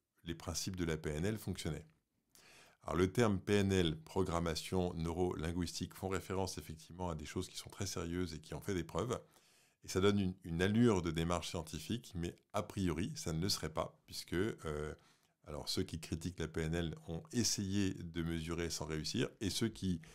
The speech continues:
forment à la P N L, euh, n'ont pas réussi non plus de leur côté à pouvoir étalonner, euh, ce fonctionnement. Donc ça ne veut pas dire que ça n'a pas d'intérêt, mais ce que je veux dire par là, c'est que, euh, ça n'a pas de, de fondement scientifique. Voilà.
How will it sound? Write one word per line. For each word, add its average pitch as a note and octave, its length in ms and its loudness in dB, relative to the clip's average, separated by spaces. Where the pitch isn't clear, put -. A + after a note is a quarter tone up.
forment G2 360 6
à E2 60 8
la E2 120 4
P E2 140 -2
N D#2 180 2
L, A2+ 320 2
euh, F#2 100 2
n'ont F2 220 0
pas G2+ 180 4
réussi E2+ 320 0
non E2+ 180 0
plus G#2+ 160 -2
de G2+ 60 -2
leur D#2 160 0
côté G2+ 400 -2
à F2 140 -4
pouvoir F2+ 420 -6
étalonner, F2 640 -2
euh, E2 160 -4
ce - 160 -4
fonctionnement. D#2 400 -4
Donc E2+ 160 -4
ça A2+ 80 2
ne A#2 60 6
veut A#2 40 -2
pas D3 100 4
dire D#3+ 140 2
que D#3+ 60 -2
ça E2 240 0
n'a E2 100 0
pas G2+ 160 2
d'intérêt, F#2 540 2
mais D#2+ 100 -6
ce - 80 -6
que - 80 2
je E2 40 2
veux F#2 60 6
dire E2+ 80 2
par F#2 120 2
là, C3+ 100 6
c'est F#2+ 180 -2
que, G#2 400 2
euh, D#2+ 240 2
ça - 160 -2
n'a E2 100 4
pas A2+ 380 4
de, D#2+ 360 -2
de D2+ 80 -8
fondement A#2 480 4
scientifique. - 720 -4
Voilà. D#2 240 -8